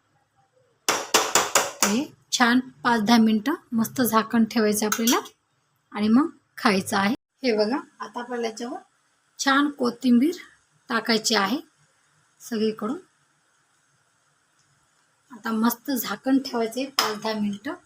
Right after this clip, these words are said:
छान. आता हे बघू शकता, पाच मिनटानंतर आपल्याला कमी गॅसवर ठेवायचं आहे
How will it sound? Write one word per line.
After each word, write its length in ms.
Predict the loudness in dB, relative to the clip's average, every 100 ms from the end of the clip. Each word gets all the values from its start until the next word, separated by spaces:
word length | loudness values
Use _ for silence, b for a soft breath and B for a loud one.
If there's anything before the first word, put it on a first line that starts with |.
| _ _ _ _ _ _ _ -14 -4
छान. 300 | 0 2 0 -4 _ _ _ _ _ _ _ _ _ _ _ _ _ _ _ _ _
आता 160 | -12 -4
हे 80 | -2
बघू 280 | 0 2 2
शकता, 320 | 2 0 -2
पाच 340 | 2 2 4
मिनटानंतर 640 | 4 6 6 4 4 0 -2
आपल्याला 320 | -2 -2 -2 -4 _ _
कमी 220 | 2 4
गॅसवर 360 | 6 4 2 -2 -2
ठेवायचं 380 | 0 0 0 0
आहे 180 | 0